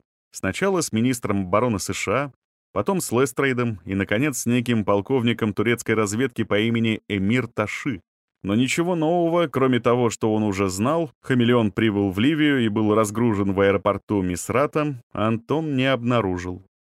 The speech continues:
Похоже, что американцы, сохраняя высокую степень секретности проекта, выдавали информацию о Хамелеоне только по необходимости и только по чайной ложке. Антон знал, что в Ливии есть турецкие военные, которые неофициально помогают,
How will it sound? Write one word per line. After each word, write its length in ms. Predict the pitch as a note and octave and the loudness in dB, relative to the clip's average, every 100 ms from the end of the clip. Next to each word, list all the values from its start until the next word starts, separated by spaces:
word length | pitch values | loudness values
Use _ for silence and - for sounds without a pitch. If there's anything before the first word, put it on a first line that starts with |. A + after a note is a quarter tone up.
| _ | _
Похоже, 520 | F#2 F2 - G3+ G3 | -8 -6 -4 -2 -2
что 180 | - F#3 | -2 -2
американцы, 640 | F3 E3 D3+ E3+ E3 - | 0 0 0 -2 -2 -2
сохраняя 600 | D3 D3 - C3+ C#3+ C3+ | -2 -2 0 0 2 2
высокую 420 | B2 B2 C3+ A#2+ A2 | 0 0 -2 -2 -2
степень 380 | - B2 A2+ | -2 -2 -2
секретности 640 | G2+ A2 A#2+ A#2 A2 - G2+ | -2 -2 -2 -2 -2 -4 -4
проекта, 600 | - G#2 B2+ - D#3+ D3+ _ _ - | 0 2 0 0 -2 -2 _ _ -4
выдавали 500 | F#2 A2 B2+ D3 C#3+ | 0 4 4 4 2
информацию 640 | B2+ B2+ B2 C#3 B2+ C3 | 2 0 2 0 0 -2
о 20 | A#2+ | 0
Хамелеоне 520 | A#2 A#2 B2 C3 B2 | 0 0 2 2 0
только 340 | C3+ C3 B2 | 0 0 -2
по 120 | A2+ | -2
необходимости 920 | B2 A2+ A2 A#2 A2+ B2+ G2+ - - - _ _ _ | 0 0 0 -2 0 0 -2 -6 -12 -18 _ _ _
и 80 | G#2+ | -6
только 440 | - F3 F#3+ F3 D#3+ | 0 0 0 -2 -2
по 140 | - A#2+ | -2 -2
чайной 480 | - A#2 B2 A#2 | 0 0 2 0
ложке. 500 | A2 F#2+ - - - - _ _ _ - | 0 -2 -4 -12 -20 -20 _ _ _ -4
Антон 380 | F#2+ F#2 B2+ A2 | -2 2 2 2
знал, 320 | A#2 C3 A#2+ | 2 0 0
что 180 | - G#2+ | -2 -2
в 80 | |
Ливии 340 | G#2+ A#2+ A2+ A2+ A2 | 2 2 2 2 2
есть 160 | - | 0
турецкие 460 | A#2 A2 G#2+ - G#2 | 0 0 0 -2 0
военные, 580 | G2+ A2 A#2+ A#2 A2+ G#2 | 2 2 0 0 0 0
которые 380 | G2+ A2 G#2+ | -2 0 0
неофициально 640 | G#2 G2+ - - A#2 A2+ G#2+ | 2 0 -4 -2 0 2 0
помогают, 640 | G2 F#2+ F#2+ A#2 C3 G#2 | 0 -2 0 0 0 -2